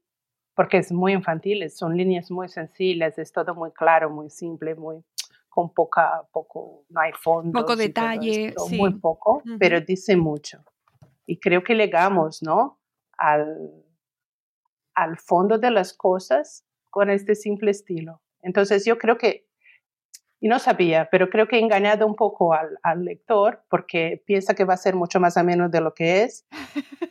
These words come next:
Speaker 1: Y poco a poco <laughs>
Speaker 2: Sí, me
Speaker 1: vas
Speaker 2: gusta que lo
Speaker 1: entrando.
Speaker 2: reconozcas.
Speaker 1: <laughs> No ha sido, no ha sido aposta, es mi forma de expresar, pero ha sido así.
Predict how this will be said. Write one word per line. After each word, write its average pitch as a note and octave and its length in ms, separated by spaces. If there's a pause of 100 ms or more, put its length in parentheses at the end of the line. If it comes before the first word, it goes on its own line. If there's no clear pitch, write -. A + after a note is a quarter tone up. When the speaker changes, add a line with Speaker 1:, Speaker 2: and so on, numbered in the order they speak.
Speaker 1:
Y G3+ 120
poco G#3 340
a - 20
poco G#3 420
<laughs> - 1300
Speaker 2:
Sí, B3+ 140 (640)
me A3+ 220
Speaker 1:
vas G3+ 240
Speaker 2:
gusta C#4 100
que G#3 160
lo B3 80
Speaker 1:
entrando. A#3 400
Speaker 2:
reconozcas. A3+ 600
Speaker 1:
<laughs> D4 1400
No B3+ 100
ha F4 80
sido, D4 380
no B3+ 100
ha D4 80
sido D#4+ 260
aposta, D#4+ 480
es G#3+ 140
mi A#3 120
forma B3+ 340
de A#3+ 100
expresar, B3+ 840
pero B3+ 480
ha G#3 120
sido A3 280
así. F#3 440